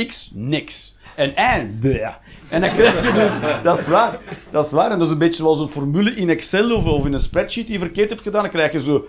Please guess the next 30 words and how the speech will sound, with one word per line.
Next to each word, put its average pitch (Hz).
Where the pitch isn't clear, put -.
een 139
getal 135
en -
je 160
denkt, 151
"Hé, 202
hoe 120
kom 156
ik 143
dan 131
uit 175
bij 135
blauwe 135
vierkant?" 143
Ik 135
heb 156
helemaal 160
geen 143
vorm 156
of 143
kleur 139
ingegeven. 147
Ik 113
heb 123
getal 175
ingenomen. 131
Bleh. -
Dat -
is 123
waar, 170